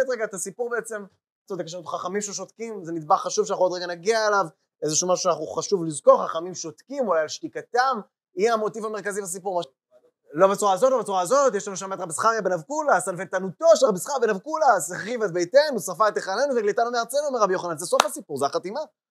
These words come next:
אתה ודאי צודק. חברים, מישהו רוצה לתמצת לי עוד פעם, על מה חרבה ירושלים בסיפור קמצא ובר קמצא? זה הסיפור שכולנו מכירים, נכון? יש מישהו שחולק רגע על אחד התיאורים כאן? לא.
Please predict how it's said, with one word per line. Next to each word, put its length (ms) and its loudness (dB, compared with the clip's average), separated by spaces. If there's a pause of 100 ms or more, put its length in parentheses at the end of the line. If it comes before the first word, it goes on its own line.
(120)
אתה 160 2
ודאי 220 8
צודק. 360 -4 (680)
חברים, 320 6 (140)
מישהו 300 -4
רוצה 200 4
לתמצת 500 0
לי 80 -6
עוד 300 2
פעם, 200 4 (340)
על 200 4
מה 240 -2
חרבה 260 -2
ירושלים 460 -2
בסיפור 300 -8
קמצא 180 -4
ובר 160 -2
קמצא? 260 -8 (640)
זה 80 2
הסיפור 260 2
שכולנו 320 -2
מכירים, 300 -4 (400)
נכון? 220 4 (720)
יש 160 2
מישהו 180 -2
שחולק 460 2
רגע 200 -2
על 80 2
אחד 180 -6
התיאורים 480 0
כאן? 160 -14 (1700)
לא. 200 4